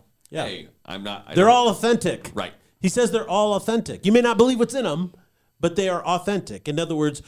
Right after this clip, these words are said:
Speaker 1: who wrote them, the person who wrote them is who wrote them,
Speaker 2: Right.
Speaker 1: right? And the person, th-, they were written at this time.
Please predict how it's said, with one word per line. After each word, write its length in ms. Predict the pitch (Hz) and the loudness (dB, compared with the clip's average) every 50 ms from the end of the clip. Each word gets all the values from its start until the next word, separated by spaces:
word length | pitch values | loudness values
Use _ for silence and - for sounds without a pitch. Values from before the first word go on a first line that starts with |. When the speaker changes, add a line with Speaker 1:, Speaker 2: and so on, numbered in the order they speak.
| - - - | -20 -4 0
Speaker 1:
who 240 | - 233 262 262 233 | 2 4 4 6 6
wrote 320 | 220 233 240 233 240 240 | 8 8 8 8 6 2
them, 340 | 190 170 156 156 165 170 175 - | 0 0 2 2 0 -2 -4 -2
the 120 | 139 156 | -4 -4
person 360 | - - 214 254 233 - 240 | 0 2 0 0 0 -2 -4
who 100 | 214 208 | -6 -4
wrote 280 | 180 185 220 233 226 226 | 0 2 2 2 2 2
them 240 | 175 156 156 160 160 | -2 -2 -2 -2 -2
is 420 | 151 165 165 - - - - - - | -2 -2 -2 -4 -6 -10 -14 -14 0
who 160 | 151 170 190 202 | 4 4 4 8
wrote 300 | 185 240 277 294 285 - | 8 8 8 8 6 -2
them, 280 | 156 113 80 67 - - _ - | -6 -8 -8 -12 -18 -20 _ -8
Speaker 2:
Right. 120 | 95 98 | -6 -4
Speaker 1:
right? 320 | 127 143 170 190 185 - - - - - - _ _ | -2 -2 -4 -4 -6 -10 -20 -20 -20 -20 -20 _ _
And 440 | 147 151 156 156 156 160 156 156 - - - _ | -6 -4 -2 -2 -2 -2 -4 -6 -10 -18 -10 _
the 80 | 156 156 | -4 -2
person, 760 | - - 208 226 208 220 - 208 202 196 185 185 170 - - 151 | 0 2 2 2 2 0 -2 -4 -2 -2 -2 -4 -6 -8 -10 -10
th-, 260 | 156 127 110 127 123 | -10 -8 -8 -8 -4
they 120 | 139 170 175 | -2 0 0
were 80 | 175 | 2
written 420 | 156 175 233 233 185 196 202 - - - | 6 6 6 6 6 0 -2 -2 -4 -4
at 180 | 180 196 - - | -4 -4 -4 -2
this 200 | 208 240 233 233 | -2 -2 -2 -2
time. 540 | 214 - 277 311 302 247 143 69 67 - 98 | -4 -6 -4 -2 -2 -2 -4 -6 -10 -16 -20